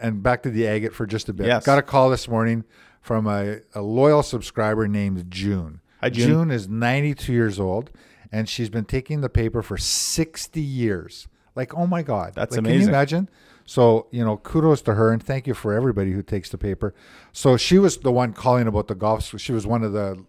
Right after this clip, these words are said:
Speaker 1: the latest one calling about the golf stores today. So she loves playing golf. Until she was eighty-two, she won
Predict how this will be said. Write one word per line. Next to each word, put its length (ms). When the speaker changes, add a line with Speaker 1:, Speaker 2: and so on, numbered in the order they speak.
Speaker 1:
the 180
latest 440
one 240
calling 220
about 220
the 100
golf 280
stores 320
today. 260
So 220
she 180
loves 320
playing 300
golf. 300
Until 380
she 140
was 200
eighty-two, 520
she 240
won 560